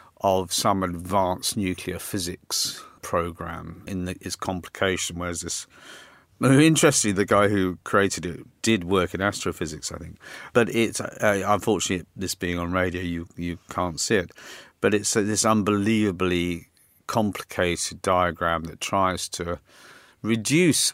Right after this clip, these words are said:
all the different paradigms of storytelling to one diagram.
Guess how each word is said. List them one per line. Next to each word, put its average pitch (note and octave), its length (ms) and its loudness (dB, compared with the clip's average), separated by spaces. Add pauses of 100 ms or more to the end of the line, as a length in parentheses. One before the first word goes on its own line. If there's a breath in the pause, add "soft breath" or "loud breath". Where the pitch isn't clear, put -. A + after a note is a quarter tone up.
all C3 520 4
the G#2+ 380 2
different G2 540 -4
paradigms E2+ 760 2
of E2+ 100 -8
storytelling E2+ 600 -4
to - 140 -8
one F2+ 360 0
diagram. E2 640 0